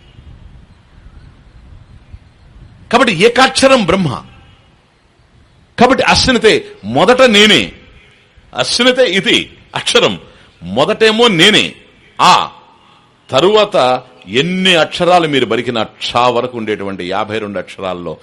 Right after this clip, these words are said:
ఏ అక్షరంలో కూడాను ఆ లేకుండా పలకలేరు. అదొక తమాషా. అన్నిట్లో కలిసి ఉంటుంది, ఒక సౌండ్ అట్లుంటది. ఇప్పుడు క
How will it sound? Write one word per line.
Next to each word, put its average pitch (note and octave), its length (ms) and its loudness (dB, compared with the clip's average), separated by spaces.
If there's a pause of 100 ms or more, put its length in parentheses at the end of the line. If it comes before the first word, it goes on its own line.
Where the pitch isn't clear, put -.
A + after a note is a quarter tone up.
(220)
ఏ G2+ 140 -2
అక్షరంలో B2 600 -2
కూడాను F2+ 440 -8 (240)
ఆ G#2+ 300 -2
లేకుండా A2+ 420 -6
పలకలేరు. E2+ 500 -16 (340)
అదొక D2 240 -20
తమాషా. C#2 320 -20 (1400)
అన్నిట్లో G3 440 -4
కలిసి C3+ 240 -6
ఉంటుంది, A2 200 -10
ఒక E2+ 200 -16
సౌండ్ F3+ 240 -10
అట్లుంటది. F2 400 -18 (760)
ఇప్పుడు D3 180 -6
క - 240 -6